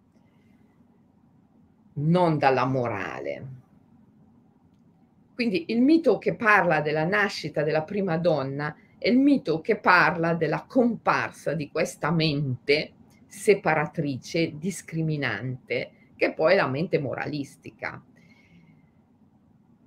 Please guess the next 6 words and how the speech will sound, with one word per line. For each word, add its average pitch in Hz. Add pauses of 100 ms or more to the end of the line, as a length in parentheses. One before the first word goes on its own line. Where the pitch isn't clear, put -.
(260)
che -
distingue 156
il 131
bene 147
dal 127
male 139